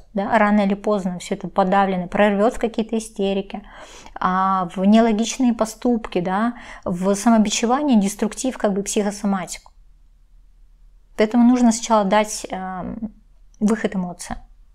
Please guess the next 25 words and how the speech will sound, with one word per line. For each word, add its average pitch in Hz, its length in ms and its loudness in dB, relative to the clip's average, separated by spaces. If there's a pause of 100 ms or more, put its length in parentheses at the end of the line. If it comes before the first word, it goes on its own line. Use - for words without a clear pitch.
(180)
Нужно 214 280 6
прям 190 240 -2
признать, 196 420 0
что - 180 -6
тебе 185 220 -6
нехорошо, 208 680 -2
что - 320 -8
вы 185 120 -6
плохо 220 360 0
поступили. 185 760 -4 (300)
И 202 60 0
потом 220 380 0
ты 294 120 4
анализируешь, 233 760 4
что - 120 -4
это 226 100 0
внутренний 262 460 2
ребенок, 220 500 0
что - 120 -4
это 214 100 0
неоправданное 233 560 4
ожидание 208 600 2
и - 20 -8
так 202 140 -2
далее. 185 260 0